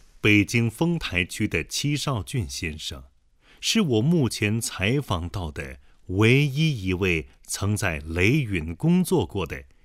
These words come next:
原中航厂员工。二零一三年十二月十一日，我在张必俊先生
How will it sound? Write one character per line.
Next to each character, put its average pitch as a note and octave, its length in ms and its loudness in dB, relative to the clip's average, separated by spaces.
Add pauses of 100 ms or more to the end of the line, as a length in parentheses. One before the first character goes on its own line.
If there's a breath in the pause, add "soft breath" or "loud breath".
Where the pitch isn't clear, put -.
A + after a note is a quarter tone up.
(160)
原 G2 320 2 (100)
中 C3+ 260 2
航 F#2 320 -4
厂 D#2+ 360 -8
员 D2 300 -10
工。 D2 200 -12 (1300)
二 A#2+ 240 6
零 A2 200 2
一 A2+ 140 2
三 A#2 260 0
年 F2+ 380 0
十 - 260 -6
二 G#2 200 0
月 D#2+ 200 -4
十 E2+ 280 -8
一 G#2+ 180 -6
日， C#2+ 320 -8 (540)
我 F#2+ 180 2
在 G2 320 4
张 B2+ 240 2
必 A2 180 -2
俊 G2 280 0
先 F2+ 280 -2
生 D2 300 -6